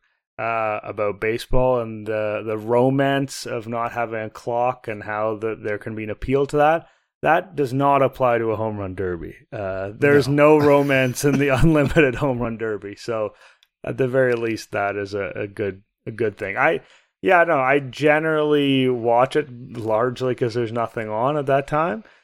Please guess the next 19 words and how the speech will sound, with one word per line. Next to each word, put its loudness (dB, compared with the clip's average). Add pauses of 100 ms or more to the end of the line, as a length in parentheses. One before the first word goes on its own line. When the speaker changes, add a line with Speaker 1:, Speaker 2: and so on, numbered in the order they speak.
(180)
Speaker 1:
Um, -2 (460)
I -2
think -6
I -4
might -8
be, -6
I -6
might -8
have, -4
might -4
not -4
be 0
able -4
to -14
do -4
it -2
this -8
time, -12
but, 0